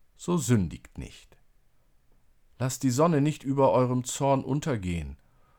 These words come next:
und gebt nicht Raum dem Teufel. Wer gestohlen hat, der stehle nicht mehr, sondern arbeite und schaffe mit eigenen Händen das nötige Gut,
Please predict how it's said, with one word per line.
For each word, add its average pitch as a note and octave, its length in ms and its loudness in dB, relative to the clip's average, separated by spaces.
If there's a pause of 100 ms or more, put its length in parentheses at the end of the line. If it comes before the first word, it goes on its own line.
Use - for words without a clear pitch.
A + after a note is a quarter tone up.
(140)
und G2 220 -14
gebt A#2 260 -2
nicht A#2 360 -2
Raum F2+ 280 -2
dem G2+ 240 -4
Teufel. - 480 -14 (1080)
Wer F2 140 -4
gestohlen F#2+ 540 -2
hat, F#2+ 260 -6 (280)
der D3 120 -2
stehle D3 340 0
nicht D#2 240 -8
mehr, B1 280 -12 (760)
sondern F2+ 420 -4
arbeite F#2 640 -4 (400)
und G#2+ 180 -10
schaffe A#2 320 -2
mit B2 200 0
eigenen F#2 460 0
Händen F#2 460 -4
das E2+ 280 -8
nötige G2+ 540 -4
Gut, F2+ 360 -8